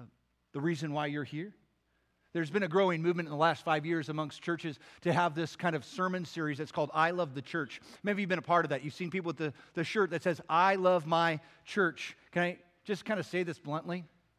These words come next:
It's not my church, and it's not your church. It's God's church. It's Christ's church. I love Christ's church. And I get what they're trying to say, that the people and the place that they go to is very important to them, and it means a great deal to them,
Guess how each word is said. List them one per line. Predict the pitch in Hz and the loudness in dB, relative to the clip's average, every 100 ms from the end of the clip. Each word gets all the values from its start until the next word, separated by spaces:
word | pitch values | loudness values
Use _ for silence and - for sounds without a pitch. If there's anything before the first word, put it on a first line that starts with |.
| _ _ _ | _ _ _
It's | _ | _
not | 185 170 | -2 0
my | 165 | 0
church, | 165 156 160 - - _ _ _ _ _ _ _ _ - | -2 -6 -8 -14 -20 _ _ _ _ _ _ _ _ -6
and | 147 | -6
it's | 147 | -4
not | 170 147 | -6 -4
your | 170 | -6
church. | - 139 - - - _ _ _ _ _ _ _ _ _ - | -6 -10 -12 -18 -20 _ _ _ _ _ _ _ _ _ -14
It's | 131 139 | -12 -8
God's | 175 160 - | -4 -4 -6
church. | - 131 - - _ _ _ _ _ _ _ - | -10 -10 -12 -18 _ _ _ _ _ _ _ -12
It's | 180 | -6
Christ's | - 208 - | 0 0 0
church. | - 143 - - - | -4 -6 -6 -6 6
I | 208 | 6
love | 214 196 - - | 6 0 -2 -18
Christ's | - 208 226 - - - - _ _ _ - | -4 0 2 0 -10 -20 -20 _ _ _ -14
church. | 156 139 - - _ - - | -10 -10 -12 -18 _ -8 0
And | 214 | 4
I | 233 | 4
get | 262 262 | 4 2
what | 226 | 2
they're | 202 | 0
trying | 175 208 | 0 0
to | |
say, | 180 226 165 - | 0 2 0 0
that | 208 202 | 0 0
the | |
people | 180 247 254 269 254 | 2 4 6 10 10
and | 202 | 8
the | |
place | 175 247 262 - | 4 4 4 2
that | 202 | -2
they | 208 | 2
go | 208 226 | 4 4
to | - 233 220 - | 2 -2 -2 -4
is | 220 226 | 0 2
very | 143 226 262 269 | 4 4 4 2
important | 202 - 254 208 | -2 2 2 4
to | |
them, | 196 | 2
and | 190 | 2
it | 226 | 0
means | 240 | 0
a | 190 | -2
great | 151 220 269 156 | 4 6 6 2
deal | 240 247 | -2 0
to | 220 | 2
them, | 196 | 2